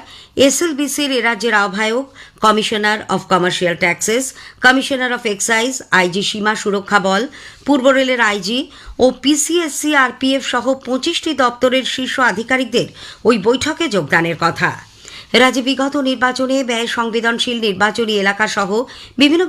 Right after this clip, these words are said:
বিষয়ে বৈঠকে পর্যালোচনা করা হবে। আরজি কর হাসপাতালে আর্থিক দুর্নীতির মামলায় কেন্দ্রীয় তদন্ত ব্যুরো সিবিআই দ্বিতীয় চার্জশিট পেশ করেছে।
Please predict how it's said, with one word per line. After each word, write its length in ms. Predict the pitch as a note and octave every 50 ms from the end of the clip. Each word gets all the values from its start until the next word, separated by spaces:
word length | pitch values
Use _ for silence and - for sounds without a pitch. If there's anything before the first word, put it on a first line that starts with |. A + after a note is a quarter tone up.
| D4+
বিষয়ে 300 | C#4 - - C#4+ C#4 D4 B3 A#3
বৈঠকে 380 | A3+ A3 A3 A#3 A3+ - B3+ B3+ B3+ - - - - - -
পর্যালোচনা 600 | A#3+ B3+ A#3+ - C#4 D4+ E4 E4 - E4 C#4+ G#3+ -
করা 180 | D3+ D#3+ E3+ D#3+
হবে। 280 | C#3+ F3+ - E3 D#3 C3+ - - - - - - _ _ _ _ - - - - - - - - - - - - - - - -
আরজি 300 | - G#3 G#3 E3+ E3 B3
কর 140 | B3 B3+ B3 G#3 G3+
হাসপাতালে 500 | A#3+ - - A#3 A3+ A#3 A#3+ A#3 A#3 A#3+ A#3 A3
আর্থিক 240 | G#3+ - - C4 A3 F#3+
দুর্নীতির 420 | A3+ A#3 A3 A#3 - A#3+ A#3 A3 A3+
মামলায় 300 | G#3+ A3 A3 A3 A#3 A#3 A#3
কেন্দ্রীয় 300 | A#3 A3 G3+ F#3+ A3+ A3 - A3
তদন্ত 300 | G#3+ G3+ A3 B3+ B3 B3 B3 G#3
ব্যুরো 180 | A3+ A3+ A#3+ A#3+
সিবিআই 520 | - - A#3+ G#3 G3 A3 A3 A3 A3+ A#3+ C4 - - - - - - F#3+
দ্বিতীয় 320 | A#3 C4 B3+ A#3+ C4 C4+ C4 C4
চার্জশিট 420 | C4 B3 A#3+ A#3 - - - D4 - -
পেশ 120 | G#3 D#3 - - D#3
করেছে। 300 | D3 D#3+ D3+ - F#3